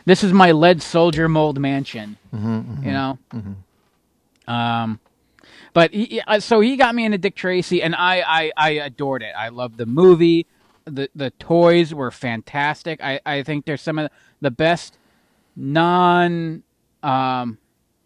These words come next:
Speaker 1: uh, the best short run action figures I think to ever come out.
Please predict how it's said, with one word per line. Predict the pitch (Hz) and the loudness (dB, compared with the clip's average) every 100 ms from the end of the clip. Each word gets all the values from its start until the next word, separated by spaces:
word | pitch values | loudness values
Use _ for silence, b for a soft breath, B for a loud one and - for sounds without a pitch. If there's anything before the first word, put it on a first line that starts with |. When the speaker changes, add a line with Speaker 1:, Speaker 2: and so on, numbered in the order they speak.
| _ | _
Speaker 1:
uh, | 190 170 | -8 -8
the | 185 170 | -2 -2
best | 131 190 185 - | 2 0 0 -8
short | - - 180 170 | -12 -4 -2 -2
run | 147 156 156 151 147 _ - | 0 0 0 -2 -10 _ -6
action | 143 151 151 131 | -6 -6 -8 -8
figures | 143 123 120 | -8 -8 -8
I | 139 | -8
think | 123 143 - | -6 -6 -8
to | - - | -10 0
ever | 147 135 | 0 0
come | 123 127 110 | -4 -8 -8
out. | 90 | -8